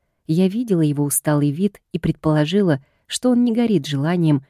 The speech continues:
выяснять все детали моего ночного путешествия. Не могу не радоваться этому. Лишние разговоры выбивают из меня все силы.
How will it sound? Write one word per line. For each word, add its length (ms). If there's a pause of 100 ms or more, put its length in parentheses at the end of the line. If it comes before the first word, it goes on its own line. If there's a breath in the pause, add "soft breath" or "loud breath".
(140 soft breath)
выяснять 540
все 160
детали 400
моего 340
ночного 460
путешествия. 800 (320)
Не 100
могу 300
не 140
радоваться 540
этому. 420 (260)
Лишние 400
разговоры 760
выбивают 640
из 120
меня 220
все 200
силы. 340